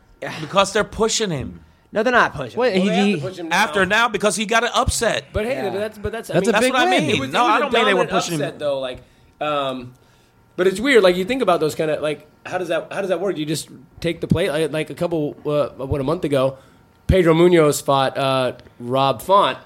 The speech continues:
Speaker 4: and it was number twelve and number thirteen, and Font had never been finished, and Pedro finished him quickly. And it's like, so what, does he just jump to number twelve or eleven now?
Speaker 2: You,
Speaker 4: Like,
Speaker 2: you,
Speaker 4: it's like
Speaker 2: you,
Speaker 4: one little
Speaker 2: you
Speaker 4: tiny
Speaker 2: just swap.
Speaker 4: thing.
Speaker 2: Yeah, I mean,
Speaker 4: I mean,
Speaker 2: but
Speaker 4: it's like in this case, he gets to jump to number five from unranked. That's pretty
Speaker 2: That's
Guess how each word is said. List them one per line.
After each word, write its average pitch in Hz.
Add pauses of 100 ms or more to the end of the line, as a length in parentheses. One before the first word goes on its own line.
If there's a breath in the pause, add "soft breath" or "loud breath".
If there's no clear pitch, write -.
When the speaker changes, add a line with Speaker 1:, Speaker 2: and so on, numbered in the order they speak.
(140)
Speaker 4:
and 147
it 156
was 147
number 156
twelve 160
and 151
number 143
thirteen, 139 (360 loud breath)
and 147
Font 165
had 156
never 147
been 135
finished, 165
and 131 (200)
Pedro 143 (140)
finished 165
him 135
quickly. 147 (400 soft breath)
And 160
it's 170
like, 156
so 175
what, 185
does 165
he 175
just 127
jump 139
to -
number 135
twelve 135
or 135
eleven 131
now? 180
Speaker 2:
You, 196
Speaker 4:
Like, 156
Speaker 2:
you, 151
Speaker 4:
it's 170
like 143
Speaker 2:
you, 143
Speaker 4:
one 156
little 156
Speaker 2:
you 156
Speaker 4:
tiny 147
Speaker 2:
just 156
swap. 151
Speaker 4:
thing. 135
Speaker 2:
Yeah, 151
I 143
mean, 165
Speaker 4:
I -
mean, 190
Speaker 2:
but 185
Speaker 4:
it's 190
like 175
in 156
this 156
case, 160
he 170
gets 170
to 147
jump 156
to 143
number 123
five 139
from 143
unranked. 143
That's 143
pretty 160
Speaker 2:
That's 143